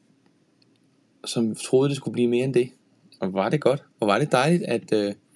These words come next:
at du inviterede ham. At du var frimodig og sagde, 'Hey, skal vi gå en tur og snakke om det?' 'Det vil jeg gerne.' Så er der allerede opstået noget særligt, og grundlag for, at man kan lære hinanden bedre at kende, og det viste sig jo faktisk at være.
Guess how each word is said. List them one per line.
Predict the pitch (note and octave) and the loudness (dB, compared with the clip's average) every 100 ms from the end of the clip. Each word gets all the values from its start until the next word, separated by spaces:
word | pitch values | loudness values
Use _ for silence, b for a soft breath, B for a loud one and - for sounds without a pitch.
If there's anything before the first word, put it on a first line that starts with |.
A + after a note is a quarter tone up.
| _ _ _ - | _ _ _ -14
at | D3 D3 | -2 0
du | |
inviterede | C3+ C3 - F#3+ | 0 0 0 0
ham. | D3+ A2 - _ _ - | 0 -2 -8 _ _ -10
At | - | 2
du | D3 | 2
var | C#3+ | 4
frimodig | - D3+ F3+ G3 C#3 | 2 2 2 2 0
og | A#2+ | 0
sagde, | C3+ C3+ C#3 b b b _ | 0 0 -4 b b b _
'Hey, | - B2+ | -2 -2
skal | C3+ A2+ | -2 -4
vi | |
gå | A#2 D#3 | -2 -2
en | |
tur | D3 F3 | -2 -6
og | |
snakke | D3+ E3 E3 | -4 -2 -2
om | E3+ | -2
det?' | F3 - _ _ _ - | -2 -6 _ _ _ -4
'Det | A2 | 0
vil | A#2+ | 0
jeg | C3+ | 0
gerne.' | B2 C3+ D3+ _ _ _ _ _ _ _ _ _ _ _ _ | -4 -4 -10 _ _ _ _ _ _ _ _ _ _ _ _
Så | - - | -4 0
er | |
der | B2+ | 2
allerede | B2+ C3 C3 C#3+ D#3 - _ - | 0 0 0 -2 -4 -10 _ -6
opstået | C#3+ - - B2 | -6 -4 -2 0
noget | A#2 A2 | 0 -4
særligt, | - A2+ C3 D3 - - | -2 -2 -4 -8 -16 -8
og | G#2+ G#2 - _ _ _ _ _ _ _ - | -6 -6 -10 _ _ _ _ _ _ _ -4
grundlag | C3 D3+ E3 C#3+ G#2 | 0 2 2 -2 -2
for, | - A#2 | -4 -4
at | - | -4
man | G#2 | -6
kan | G2 | -4
lære | G#2 G#2+ | -4 -4
hinanden | G#2+ A2+ | -6 -6
bedre | A#2 | -6
at | A#2+ | -4
kende, | A#2 A#2+ B2+ | -4 -4 -6
og | A#2+ | -6
det | A2+ A2+ - - | -4 -6 -8 -8
viste | A#2+ - | -6 -4
sig | - | -4
jo | |
faktisk | - G#2 - | -4 -6 -8
at | - | -8
være. | - | -8